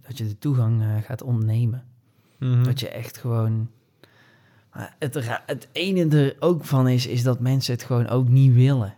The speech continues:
Speaker 1: Maar toch doen ze het.
Speaker 2: Ja, ze willen het wel, maar ze handelen er niet naar.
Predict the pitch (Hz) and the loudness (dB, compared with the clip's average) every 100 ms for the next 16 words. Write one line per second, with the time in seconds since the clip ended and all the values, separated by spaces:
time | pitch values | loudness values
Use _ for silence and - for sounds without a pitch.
0 | _ _ - 120 - - 156 127 139 147 | _ _ -6 -6 -4 0 2 4 4 6
1 | 127 101 101 - _ - 127 131 135 165 | 4 2 -4 -12 _ -8 -2 2 2 4
2 | 165 120 120 127 127 120 143 151 113 104 | 2 2 2 2 2 2 2 0 0 -2
3 | 107 107 107 104 98 117 | -2 -2 -4 -6 -8 -12